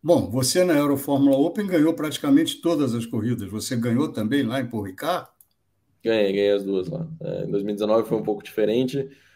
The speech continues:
Speaker 2: com a Fórmula três fia. É, a gente penou ali pra pontuar, mas não, sempre gostei muito da pista, sempre andei bem, pri-, principalmente em comparação com os meus companheiros, que,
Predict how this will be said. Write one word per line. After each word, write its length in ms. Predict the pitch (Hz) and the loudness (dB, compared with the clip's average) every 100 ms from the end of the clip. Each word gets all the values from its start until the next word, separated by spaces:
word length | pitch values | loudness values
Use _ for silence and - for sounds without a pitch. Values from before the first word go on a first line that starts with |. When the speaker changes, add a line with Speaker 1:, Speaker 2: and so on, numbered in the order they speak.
| _ _ - | _ _ -4
Speaker 2:
com 100 | 101 | -2
a 80 | |
Fórmula 240 | 90 98 95 | 0 -2 -2
três 240 | 101 101 | -2 -4
fia. 340 | - 113 131 - _ _ _ - | -4 -4 -4 -6 _ _ _ -14
É, 560 | - 98 95 95 92 92 | -6 -4 -2 -2 -2 -2
a 100 | 90 | -4
gente 460 | 87 - 98 87 87 _ _ _ _ | -6 -6 -6 -8 -14 _ _ _ _
penou 300 | - 110 110 | 0 2 4
ali 160 | 107 107 | 4 4
pra 140 | 107 | 2
pontuar, 580 | - 107 101 101 104 110 - | 0 0 0 2 2 -2 -8
mas 960 | 98 98 95 95 95 95 95 92 - - | -4 0 2 2 0 0 -4 -8 -12 -8
não, 140 | 90 | -8
sempre 220 | 87 98 | -6 -2
gostei 240 | 104 101 98 | -2 -2 -4
muito 100 | 95 | -4
da 80 | |
pista, 220 | 87 98 117 | -6 -8 -8
sempre 260 | 110 - | -8 -8
andei 240 | 117 104 98 | -4 -4 -4
bem, 420 | 98 95 104 101 | -8 0 0 2
pri-, 160 | - | -2
principalmente 540 | - 120 120 127 127 127 | -6 -4 0 2 0 -2
em 20 | |
comparação 440 | 123 120 107 107 107 - - - _ _ | -2 0 0 -4 -8 -12 -20 -20 _ _
com 200 | 120 110 | -4 -2
os 80 | |
meus 180 | 107 110 | 0 0
companheiros, 560 | - 107 104 104 113 - | -2 -2 2 2 0 -4
que, 440 | - 123 104 101 | 0 2 2 -4